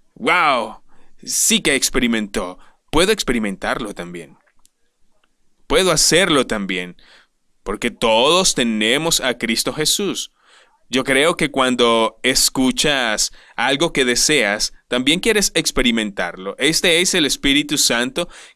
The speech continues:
que suscita eso dentro de ti. Entonces, ve tras eso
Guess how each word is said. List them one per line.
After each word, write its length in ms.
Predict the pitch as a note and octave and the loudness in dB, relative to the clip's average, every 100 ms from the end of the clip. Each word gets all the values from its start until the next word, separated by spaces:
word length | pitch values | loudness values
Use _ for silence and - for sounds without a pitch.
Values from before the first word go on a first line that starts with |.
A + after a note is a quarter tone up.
| _ | _
que 140 | C3+ | 2
suscita 880 | C3+ C3 - - G3+ G3+ G3+ G3 - | 2 2 0 2 0 -2 -2 -2 -2
eso 720 | C#3 E3 F#3+ E3+ B2 F#2+ - _ | 0 2 2 2 0 -4 -10 _
dentro 340 | A#2 A2+ G#2+ | -4 -2 -2
de 120 | G#2 | -4
ti. 240 | G2 F2 - - - | -6 -12 -16 -20 -6
Entonces, 640 | C3 D3 E3 E3+ G3+ G3 - _ _ | -2 0 2 2 0 0 -6 _ _
ve 280 | G#2 B2+ D3 | -4 -2 0
tras 260 | F3 - - | 0 -2 0
eso 500 | E3+ D#3+ - G#2 | 0 2 -2 -6